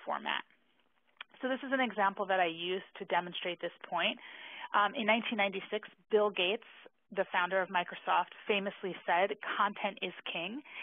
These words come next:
And so that's the piece of information. Now, I have no idea if Bill Gates has a Facebook page. I'm guessing he does not. But if he did, the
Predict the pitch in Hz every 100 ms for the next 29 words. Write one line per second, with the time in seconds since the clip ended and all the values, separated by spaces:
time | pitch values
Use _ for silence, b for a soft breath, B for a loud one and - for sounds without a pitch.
0 | B B B - 240 302 302 349 - 392
1 | 330 269 247 240 214 202 180 170 175 165
2 | - - 202 196 - 196 220 208 220 214
3 | 208 180 165 - 180 170 175 170 180 175
4 | - 170 - 175 - - 175 175 - 180
5 | 185 175 185 160 160 160 175 175 147 165
6 | - B B B B 277 - 311 330 -
7 | 302 226 175 160 202 - 202 240